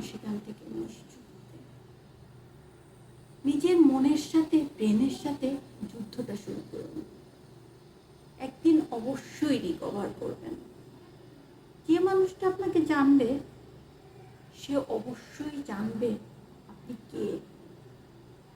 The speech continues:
যদি জেনে থাকে আপনি ভীষণ ভালো পরিবার থেকে এসেছেন, কিংবা আপনার ব্যাকগ্রাউন্ড কি, তবে সে অবশ্যই আপনাকে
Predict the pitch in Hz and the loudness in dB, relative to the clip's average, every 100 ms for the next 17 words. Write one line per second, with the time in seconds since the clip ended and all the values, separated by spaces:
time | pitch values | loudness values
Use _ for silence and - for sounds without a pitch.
0 | - - - - - - - 302 320 302 | -20 -20 -20 -20 -20 -20 -6 0 4 6
1 | 311 294 320 330 311 277 285 - - - | 8 8 8 6 4 2 0 -6 -20 -20
2 | - - - - - - - - 311 - | -20 -20 -20 -20 -20 -12 -8 0 0 0
3 | 247 - 320 339 311 254 - 254 311 311 | -10 0 6 10 8 6 0 2 2 4
4 | 285 285 311 311 285 311 294 - 269 254 | 2 4 2 2 0 2 2 0 -8 -6
5 | 233 262 - - - - - - - - | -6 -6 -10 -20 -20 -20 -20 -20 -20 -20
6 | - - - - - - - - - - | -20 -20 -20 -20 -20 -20 -20 -20 -20 -20
7 | - - - - - - - - - - | -20 -20 -20 -20 -20 -20 -20 -20 -20 -4
8 | 359 359 330 311 - - - - - - | 4 6 6 4 2 -10 -20 -20 -20 -20
9 | - 262 - 294 - 226 220 277 302 294 | -12 -6 0 0 0 -4 -4 0 2 2
10 | - 254 277 - - - - - - - | 0 -4 -4 -6 -16 -20 -20 -20 -20 -20
11 | - - - - - - - - - 233 | -20 -20 -20 -20 -20 -20 -20 -20 -16 -10
12 | 220 254 - 285 302 311 - - - - | -8 -8 -8 -8 -8 -10 -14 -20 -20 -10
13 | 202 247 233 - - 285 269 - - - | -10 -10 -18 -16 -6 -2 -2 -6 -14 -18
14 | 220 240 | -14 -12